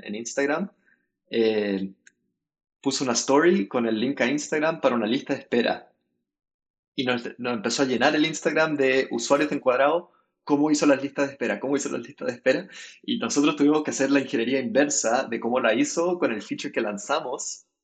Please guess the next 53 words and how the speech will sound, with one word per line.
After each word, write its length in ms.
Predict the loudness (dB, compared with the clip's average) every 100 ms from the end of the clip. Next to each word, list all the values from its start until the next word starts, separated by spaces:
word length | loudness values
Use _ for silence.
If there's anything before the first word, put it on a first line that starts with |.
| _ _ _ _ _ _
para 160 | 2 2
hacer 180 | 0
un 180 | -2 -2
blog 280 | -2 -2 -2
post, 260 | -4 -4 -2
para 160 | -2
lanzarlo 400 | 0 -2 -2 -2
al 80 | -2
final 280 | -2 0 2
del 160 | 2 0
día, 200 | -2 0
para 140 | -2
enseñarle 420 | -2 -8 -6 -4
a 20 | -2
todas 140 | -4
estas 120 | -4
personas 360 | -10 -8 -8 -6
cómo 160 | -8
usarlo. 420 | -4 -2 0 0 -2
Y 100 | -2
al 100 | -4
final 240 | -2 0 0
eso 160 | 0
era 80 | 0
un 80 | -2
feature 360 | -4 -2 -4 -4
enorme 720 | -6 -2 -2 -2 -8 -10 -12 _ _ _ _
que, 440 | 0 4 6 4 2
que 80 |
nosotros 340 | -2 0 0 2
estábamos 360 | 2 2 0 -4
pensando 420 | -6 -6 -2 0
hacer 580 | 2 0 0 0 -2 -12 _ _ 0
y 120 | 0
como 200 | 2 0
que 80 | 4
ahora 220 | 4 4
ya 600 | 4 2 2 -2 -6 -10 _ _ _ _ _ _ _
se 180 | -6 -4
puede 180 | -2 -2
solucionar 600 | -2 -6 -6 -4 -2 -4
y 60 | -6
la 100 | -6
gente 580 | -8 -6 -2 0 0 -4
busca 280 | -6 -2
alguna 260 | -2 -2 -4
manera 300 | -4 0 0
de 60 | 0
usarlo 320 | -6 -8 -6
de 20 |
una 100 | -4
manera 300 | -4 -2 -4
creativa 600 | -2 -4 -4 -2 -2 -4